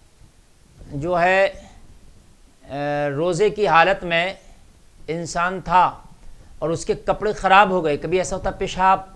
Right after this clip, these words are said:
कपड़ों को लग गया, पेशाब फिर रहा था तो कपड़ों को पेशाब लग गया, या और कोई गंदगी लग गई, बच्चे ने पेशाब कर दिया आपके ऊपर, आपने गोद में लिया, तो कपड़ा ख़राब होगा, उससे रोज़ा ख़राब नहीं होगा, आप कपड़ा चेंज कर सकते हैं।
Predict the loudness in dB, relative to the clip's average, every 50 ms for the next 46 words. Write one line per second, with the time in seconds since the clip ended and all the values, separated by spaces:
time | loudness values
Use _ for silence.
0 | -20 -20 -12 -8 -8 -6 -2 -2 -2 -2 -2 -2 -2 -2 -4 -6 -6 -6 -4 -2
1 | -2 -2 -2 -4 -6 -2 -2 -2 -2 -4 -6 -6 -4 -6 -6 -8 -10 -16 -16 -10
2 | -6 -4 -4 -2 -2 -2 -2 -2 -4 -6 -6 -4 -2 -2 -2 -2 -2 -4 -4 -2
3 | -2 -2 -2 -4 -6 -14 -20 -20 -20 -20 -20 -20 -20 -20 -20 -20 -12 -8 -2 2
4 | 6 8 8 8 8 6 4 2 0 0 0 2 2 2 4 4 4 2 2 2
5 | 4 4 4 4 4 2 2 0 2 2 2 4 4 4 4 4 4 2 2 4
6 | 4 4 4 4 2 0 2 4 4 6 6 6 4 4 0 -4 -4 -2 0 2
7 | 2 2 0 -2 -6 -4 -4 -4 -4 -4 -4 -4 -4 -2 -2 -4 -4 -6 -8 -14
8 | -20 -20 -20 -20 -20 -14 -10 -10 -2 2 2 2 4 6 4 4 4 4 6 6
9 | 6 6 4 2 2 4 2 2 2 -2 -4 -2 -2 -2 0 -2 -2 0 2 4
10 | 6 6 6 4 4 0 -4 -8 -6 -4 -2 -2 -2 -2 0 2 2 2 2 0
11 | -4 -8 -4 -2 -4 -2 -2 -4 -4 -6 -6 -8 -10 -10 -10 -10 -10 -14 -16 -16
12 | -16 -16 -16 -16 -16 -20